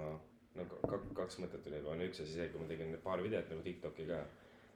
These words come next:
Mõlemad tulid nii, et nagu täiesti jooksvalt. Mul ei olnud, need ei olnud nagu ette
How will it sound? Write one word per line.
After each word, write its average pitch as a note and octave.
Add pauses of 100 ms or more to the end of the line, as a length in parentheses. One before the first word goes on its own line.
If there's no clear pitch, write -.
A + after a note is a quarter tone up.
(280)
Mõlemad E2+
tulid D#2
nii, E2+
et D2+
nagu D#2
täiesti F#2
jooksvalt. F2
Mul D#2+
ei E2+
olnud, E2+
need F2+
ei F2+
olnud E2+
nagu E2+
ette F2+